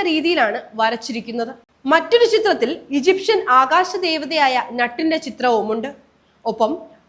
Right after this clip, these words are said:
ഒന്നിലധികം ദേവതകൾ കയറിയ നീണ്ട വഞ്ചിയുടെ ചിത്രവും കണ്ടെത്തി. കണ്ടെത്തിയ ചിത്രങ്ങളെല്ലാം മികച്ച ഗുണനിലവാരമുള്ളവയാണ്.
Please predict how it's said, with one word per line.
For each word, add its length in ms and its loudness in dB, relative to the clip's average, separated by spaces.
ഒന്നിലധികം 600 4
ദേവതകൾ 440 4
കയറിയ 360 2
നീണ്ട 300 -2
വഞ്ചിയുടെ 560 -2
ചിത്രവും 380 -4
കണ്ടെത്തി. 380 -4
കണ്ടെത്തിയ 360 0
ചിത്രങ്ങളെല്ലാം 600 0
മികച്ച 380 0
ഗുണനിലവാരമുള്ളവയാണ്. 1300 2